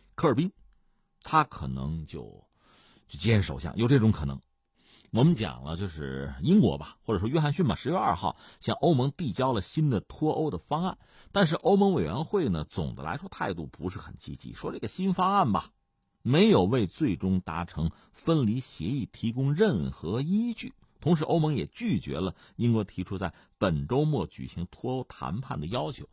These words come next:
谈谈吗？不谈。这是欧盟目前的态度。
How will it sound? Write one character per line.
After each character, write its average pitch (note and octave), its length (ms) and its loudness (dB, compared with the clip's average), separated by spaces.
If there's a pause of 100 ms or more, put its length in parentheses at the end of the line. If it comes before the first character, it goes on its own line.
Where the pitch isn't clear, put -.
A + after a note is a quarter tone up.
(140)
谈 D#3+ 220 0
谈 D3 140 4
吗？ A#2+ 80 -2
不 F3 100 2
谈。 D#3 140 2 (720)
这 A3 140 -2
是 C3+ 100 0
欧 C3+ 140 4
盟 A#2+ 180 2
目 G2 120 -2
前 C2+ 260 -12
的 C2 200 -12
态 - 200 -12
度。 - 100 -20